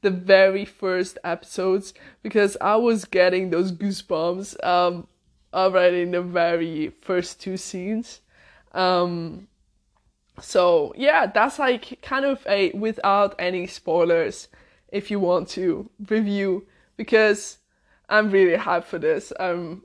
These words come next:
I'm really looking forward for Friday and Saturday. This is, like,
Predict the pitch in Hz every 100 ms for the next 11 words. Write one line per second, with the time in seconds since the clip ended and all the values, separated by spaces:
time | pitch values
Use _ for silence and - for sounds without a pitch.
0 | - 185 190 185 214 202 185 170 165 165
1 | 175 165 170 170 160 180 - 113 - -
2 | 185 196 185 180 190 165 170 170 170 170
3 | 170 196 214 - - 196 185 185 - -
4 | -